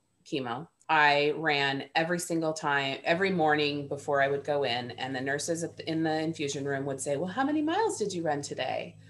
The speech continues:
Um, running, I feel like, is what got me through the cancer. It,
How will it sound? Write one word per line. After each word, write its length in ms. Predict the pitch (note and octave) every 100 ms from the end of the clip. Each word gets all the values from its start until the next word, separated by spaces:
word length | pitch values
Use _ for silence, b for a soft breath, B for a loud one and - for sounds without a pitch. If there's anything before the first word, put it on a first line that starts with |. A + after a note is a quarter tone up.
| b
Um, 280 | F3+ E3 D#3
running, 460 | F#3+ G3+ A3+ D4+ D#4+
I 80 | D#4
feel 240 | B3 A#3+
like, 200 | A#3 A3+
is 160 | G3+ F3
what 220 | F3+ F3
got 200 | D3 D#3
me 140 | D#3+
through 800 | D3+ - D3+ C#3+ C#3+ C#3+ C#3+ D3+ - _ -
the 220 | D#3+ D#3
cancer. 680 | - C3 A#2 B2 F#2+ - -
It, 440 | D#3 D#3+ D3+ -